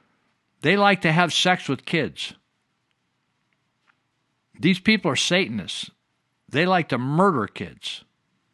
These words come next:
And they have all kinds of evidence on this. These people are evil.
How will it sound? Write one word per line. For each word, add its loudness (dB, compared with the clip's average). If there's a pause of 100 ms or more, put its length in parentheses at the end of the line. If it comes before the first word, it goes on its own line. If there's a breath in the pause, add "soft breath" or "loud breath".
(2000)
And 2
they 4
have 4
all 4
kinds 2
of -2
evidence 0
on 0
this. -8 (1400)
These 2
people 2
are 4
evil. 0